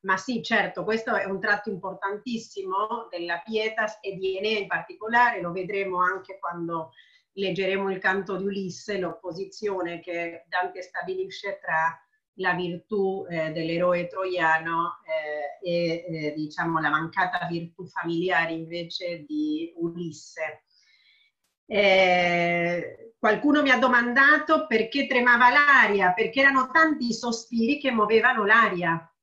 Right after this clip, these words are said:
erano molti e molto profondi. Qualcuno ha domandato una cosa interessante, ma che non so se saprò rispondere. Eh, mi ha, eh, qualcuno mi ha domandato se il fatto che, ehm,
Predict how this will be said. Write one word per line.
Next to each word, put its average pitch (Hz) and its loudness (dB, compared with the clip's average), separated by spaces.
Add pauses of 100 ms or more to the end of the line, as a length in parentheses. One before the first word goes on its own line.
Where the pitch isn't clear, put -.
(220)
erano 185 2
molti 190 0
e 190 -6
molto 196 0
profondi. 170 -6 (1700)
Qualcuno 285 4
ha 330 4
domandato 269 2
una 302 2
cosa 302 4
interessante, 247 -2
ma 226 0
che 233 -4
non 226 -4
so 285 -6
se 262 -6
saprò 226 -2
rispondere. 214 -2 (480)
Eh, 214 2
mi 226 -2
ha, 254 4
eh, 220 0
qualcuno 247 0
mi 262 -4
ha 262 0
domandato 269 2
se 247 -8
il 226 -4
fatto 277 0
che, 220 -2
ehm, 175 -4